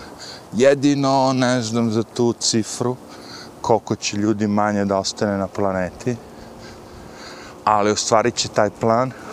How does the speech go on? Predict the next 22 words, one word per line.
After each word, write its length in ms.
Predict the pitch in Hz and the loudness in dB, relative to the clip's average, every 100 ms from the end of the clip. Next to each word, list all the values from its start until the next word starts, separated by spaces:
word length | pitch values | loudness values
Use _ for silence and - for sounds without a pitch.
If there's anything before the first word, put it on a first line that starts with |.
| - - - - - - - - - - - | -14 -14 -16 -16 -14 -14 -14 -14 -16 -16 -6
za 120 | 98 | -4
kao 240 | 98 110 98 | 0 2 0
te 220 | - 104 | 2 -2
digitalne 640 | 90 110 104 - 110 98 | 0 -2 -2 0 0 0
identifikacije, 1040 | 95 95 92 90 - - 110 92 - - 101 - | -2 -2 -4 -6 -6 -2 0 0 0 0 0 0
čipove, 480 | - - - 101 | -2 -2 0 0
sve, 200 | - 104 98 - | 2 -2 -2 0
to 140 | 123 | 0
sve 200 | - 113 - | 2 -2 -2
će 100 | 95 | -4
biti 240 | 98 - | -2 -2
ostvareno. 380 | 85 - 95 82 - - - - - - - - - - - - 147 | -4 -2 -2 -4 -10 -10 -10 -10 -10 -8 -8 -8 -10 -10 -6 -4 -2
Mislim, 320 | 165 - 123 | -2 -2 -4
u 20 | |
principu 400 | 104 - 117 113 | -4 -2 0 2
je 60 | 104 | 2
već 200 | 104 110 | 2 0
ostvareno, 540 | 98 - 107 98 90 | -2 0 0 0 -2
ali 280 | 90 90 87 - - - - - - - | -2 -2 -4 -8 -16 -14 -14 -16 -10 -6
bit 100 | - | -4
će 100 | - | 0
post-, 320 | 113 - | 2 2